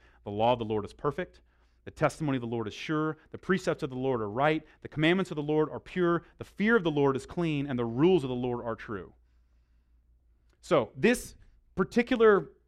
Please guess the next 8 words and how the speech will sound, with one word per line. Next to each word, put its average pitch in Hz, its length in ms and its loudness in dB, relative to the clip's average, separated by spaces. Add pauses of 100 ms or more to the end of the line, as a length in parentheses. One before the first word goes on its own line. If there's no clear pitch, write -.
(1160)
chapter, 165 460 4
this 135 120 -6
Psalm 190 360 0
nineteen, 160 460 0
will 139 100 -6
probably 208 520 2
hit 180 240 4
you 151 260 0